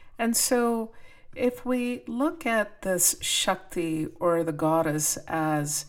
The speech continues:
a sum effect of power and energy and creativity, we can call her, her, meaning not in a gender-based way, but just from a creative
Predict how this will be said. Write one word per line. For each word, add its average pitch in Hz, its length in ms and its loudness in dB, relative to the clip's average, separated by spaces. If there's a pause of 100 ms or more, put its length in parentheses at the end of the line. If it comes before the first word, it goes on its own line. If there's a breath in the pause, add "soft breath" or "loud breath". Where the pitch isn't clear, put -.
(760 loud breath)
a 160 720 4 (180)
sum 240 920 4 (100)
effect - 800 0 (140)
of 160 580 2 (640 soft breath)
power 180 540 4
and 160 380 -2
energy 165 540 2
and 156 200 2
creativity, 151 1040 0 (500 loud breath)
we 277 140 4
can 269 260 0
call 294 420 2
her, 233 520 2 (320)
her, 190 640 4
meaning 190 560 -2
not 180 240 4
in 175 140 4
a 165 120 0 (240)
gender-based 156 960 2
way, 160 320 2
but 202 320 -2 (420 loud breath)
just 269 220 2
from 220 160 2
a 196 40 0
creative 202 800 -2